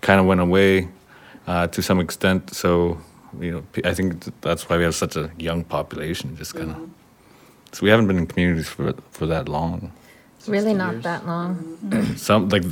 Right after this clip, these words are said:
Speaker 1: sixty years is an old community.
Speaker 3: When, when our, when our land claims agreement was signed in nineteen seventy-five, um,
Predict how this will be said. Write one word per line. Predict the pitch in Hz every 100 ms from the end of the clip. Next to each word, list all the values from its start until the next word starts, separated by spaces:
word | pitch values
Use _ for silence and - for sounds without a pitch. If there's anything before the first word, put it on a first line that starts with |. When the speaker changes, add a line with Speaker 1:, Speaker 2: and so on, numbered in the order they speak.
| -
Speaker 1:
sixty | - 104 -
years | 98 101 87
is | 85
an | 85 -
old | 90 90 -
community. | - 82 87 87 85 87 - - - -
Speaker 3:
When, | 190 - 175
when | 190 196
our, | 185 180 175 - -
when | 52 95 185 180
our | 165
land | 160 170 175
claims | - 165 156 160 - -
agreement | 156 160 160 160 156 -
was | 151
signed | - 151 165
in | 160
nineteen | 147 156 156 147
seventy-five, | 147 147 147 143 147 147 156 160 156 -
um, | - 147 147 151 147